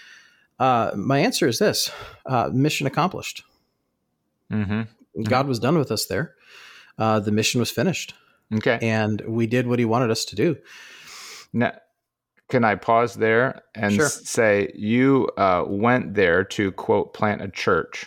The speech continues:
Speaker 1: Mm-hmm.
Speaker 2: end quote. Now, what do you think God was doing in hindsight?
Speaker 1: Well, I know now that God's intent was not to establish a church.
Speaker 2: Mm-hmm. And by
Speaker 1: Uh,
Speaker 2: establish,
Speaker 1: there.
Speaker 2: you mean long-term?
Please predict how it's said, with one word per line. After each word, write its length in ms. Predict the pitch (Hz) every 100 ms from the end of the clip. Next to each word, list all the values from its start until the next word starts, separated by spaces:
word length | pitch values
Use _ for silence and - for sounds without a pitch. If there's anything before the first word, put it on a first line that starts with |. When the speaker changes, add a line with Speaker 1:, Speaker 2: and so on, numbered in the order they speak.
| - -
Speaker 1:
Mm-hmm. 140 | 127
Speaker 2:
end 180 | 85 82
quote. 280 | 85 82 - _ - - _
Now, 380 | - 101 104 110
what 140 | 107 92
do 40 |
you 60 | 87
think 240 | 92 85
God 220 | 87 85 80
was 160 | 85
doing 380 | 85 80 76 92
in 160 | - 90
hindsight? 520 | 90 90 90 82 - _ _ _ _ _ _
Speaker 1:
Well, 220 | 151 175
I 80 | 175
know 360 | 165 165 196 208
now 520 | 160 151 147 123 113
that 320 | 110 107 92
God's 380 | 120 117 113 110
intent 560 | 113 101 - 117 107 -
was 240 | 107 101
not 440 | 113 110 107 - -
to 220 | - 104
establish 720 | 87 - - 104 98 90 -
a 60 | 76
church. 460 | - 71 - - - _ _ _ _ _ _
Speaker 2:
Mm-hmm. 380 | 101 90 87 85
And 80 | 98
by 120 | 95 90
Speaker 1:
Uh, 40 |
Speaker 2:
establish, 640 | 98 95 110 98 80 -
Speaker 1:
there. 80 | 95
Speaker 2:
you 60 | 92
mean 380 | 87 87 85 -
long-term? 760 | 87 87 90 - 98 95 107